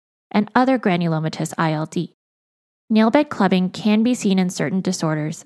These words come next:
such as interstitial pulmonary fibrosis or asbestosis,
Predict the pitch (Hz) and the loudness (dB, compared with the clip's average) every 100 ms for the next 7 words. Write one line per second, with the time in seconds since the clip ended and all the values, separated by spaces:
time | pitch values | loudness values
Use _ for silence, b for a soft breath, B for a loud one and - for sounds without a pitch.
0 | - - 196 196 - 208 226 208 208 190 | -10 -6 -4 -2 -2 -2 0 -2 -2 -2
1 | - 175 170 165 156 - 202 190 202 - | -2 -4 -4 -4 -4 0 0 0 -4 -6
2 | - - 196 214 220 - 214 170 160 - | -8 -4 -2 -2 -2 -2 -2 -2 -4 -6
3 | - | -10